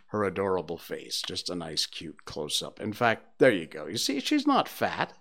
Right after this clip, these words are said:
Not at all. She's rock solid at eleven plus kilos. So, uh, yeah, she's, uh, she's doing amazingly well, and, uh,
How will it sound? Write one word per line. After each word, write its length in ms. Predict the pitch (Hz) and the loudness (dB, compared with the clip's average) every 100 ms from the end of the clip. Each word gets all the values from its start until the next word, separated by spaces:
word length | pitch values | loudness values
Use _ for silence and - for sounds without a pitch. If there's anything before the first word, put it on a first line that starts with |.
| - - - - - - - | -20 -20 -20 -20 -20 -8 2
Not 180 | 240 269 | 4 6
at 160 | 269 | 8
all. 320 | 240 175 101 | 10 10 8
She's 300 | - 131 131 | 2 0 0
rock 480 | 127 202 247 226 - | 4 10 10 10 6
solid 640 | - 196 196 170 120 95 82 - | 4 8 8 8 6 4 -4 -6
at 140 | 107 | -2
eleven 500 | 110 139 147 139 135 | 2 6 8 8 6
plus 400 | 113 143 127 - | 6 4 4 2
kilos. 800 | - 143 123 107 90 82 76 - - - - - - | 0 0 2 2 0 -2 -8 -10 -14 -20 -20 -20 -12
So, 500 | - 92 92 87 85 | -8 -4 -2 -2 -2
uh, 380 | 87 87 85 85 - - - | -2 -2 -4 -6 -12 -20 -6
yeah, 340 | 92 92 87 - - | 0 0 0 -6 -12
she's, 480 | - 101 87 - - | -8 -6 -4 -4 -6
uh, 160 | 92 87 - - - - - - - | -10 -12 -20 -20 -20 -20 -20 -20 -8
she's 260 | - 110 | -4 -2
doing 460 | 101 117 117 113 117 | 0 0 2 0 0
amazingly 920 | 123 123 127 123 120 104 110 98 92 | 4 6 8 8 6 4 0 0 0
well, 420 | 87 80 80 85 | 0 -2 -2 -4
and, 400 | 90 82 82 80 | -4 -6 -6 -6
uh, 220 | 82 80 | -8 -10